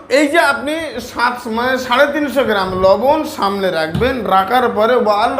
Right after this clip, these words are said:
কইতু আলাইকা মাহাব্বাতাম মিন্নি ওয়ালিতুসনা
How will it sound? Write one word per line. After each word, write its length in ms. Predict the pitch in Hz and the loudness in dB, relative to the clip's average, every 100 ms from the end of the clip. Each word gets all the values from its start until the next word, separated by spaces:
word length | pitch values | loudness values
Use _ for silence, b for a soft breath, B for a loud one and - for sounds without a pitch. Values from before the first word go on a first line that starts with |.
| - | -2
কইতু 480 | 220 208 202 269 285 | 0 0 0 0 2
আলাইকা 680 | 202 196 233 254 208 269 254 | 2 2 2 0 2 2 2
মাহাব্বাতাম 800 | 202 196 240 240 214 247 226 196 | 0 -2 -2 -4 -2 -2 -2 -4
মিন্নি 600 | 175 220 240 247 269 - - - - - | -4 -4 -2 -2 -2 -2 -4 -6 -10 -4
ওয়ালিতুসনা 640 | 226 262 277 247 175 202 | 0 0 0 -4 -4 -2